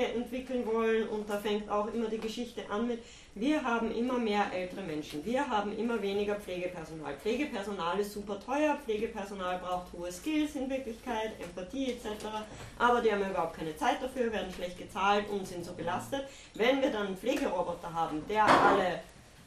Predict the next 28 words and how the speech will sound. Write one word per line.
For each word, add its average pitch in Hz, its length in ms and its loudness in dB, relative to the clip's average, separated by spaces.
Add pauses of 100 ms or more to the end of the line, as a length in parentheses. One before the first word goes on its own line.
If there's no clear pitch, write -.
Ähm, 180 520 4 (280)
langweiligen, 214 1000 4
mühsamen, 214 720 0
schwierigen 262 640 2
Arbeiten 202 460 4
in 190 80 -4
der 185 80 -2
Pflege 185 460 -4
übernimmt, 190 560 0
sprich 294 460 2
zum 262 260 0
Beispiel, 190 640 -2 (420)
äh, 190 280 2
Wäsche 233 380 2
aus 202 180 4
dem 214 160 -2
Zimmer 226 480 6 (340)
transportieren 214 720 4
und 190 420 -2
wegbringen, 180 760 0
ähm, 185 580 2 (680)
ja, 247 220 4
halt, 220 180 2
wo, 240 240 2
wo 247 80 0
schwer 247 280 2
gehoben 247 420 0
werden 214 220 2